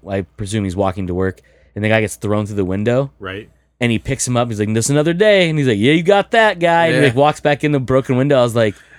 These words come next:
Speaker 3: Like, he's in such a good mood.
Speaker 1: <laughs>
Speaker 3: The part
Speaker 2: If
Speaker 3: that killed me the most is when they robbed the bank for the first time and the security guard just dropped the belt and they
Speaker 2: Right.
Speaker 3: both lay on the floor. The way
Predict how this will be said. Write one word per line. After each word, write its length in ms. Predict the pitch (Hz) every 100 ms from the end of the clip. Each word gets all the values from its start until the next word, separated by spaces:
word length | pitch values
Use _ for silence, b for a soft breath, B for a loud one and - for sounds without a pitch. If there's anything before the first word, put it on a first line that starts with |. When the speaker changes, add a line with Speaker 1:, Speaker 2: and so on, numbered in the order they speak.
| _
Speaker 3:
Like, 140 | 135 120
he's 160 | 117
in 160 | 135 127
such 240 | 131 220
a 20 | 120
good 120 | 123
mood. 140 | 127 - -
Speaker 1:
<laughs> 140 | -
Speaker 3:
The 160 | 151 156
part 300 | 156 175 220
Speaker 2:
If 60 |
Speaker 3:
that 140 | 208 -
killed 260 | 151 151
me 120 | 170
the 140 | 160 131
most 440 | 104 110 117 - -
is 240 | 117 107
when 320 | 120 117 110
they 160 | 107 107
robbed 300 | 104 104 107
the 60 | 104
bank 240 | 95 104
for 100 | -
the 80 | 113
first 260 | 123 117 -
time 260 | 123 120
and 120 | 117
the 60 | 95
security 360 | - - 101 98
guard 240 | 98 101
just 160 | 90 87
dropped 280 | 101 95
the 100 | - 90
belt 360 | 95 101 107
and 120 | 104
they 60 | 98
Speaker 2:
Right. 160 | 101 113
Speaker 3:
both 200 | 117 104
lay 140 | 120
on 120 | 117
the 80 | 110
floor. 340 | - 104 117
The 140 | 120 120
way 260 | 123 131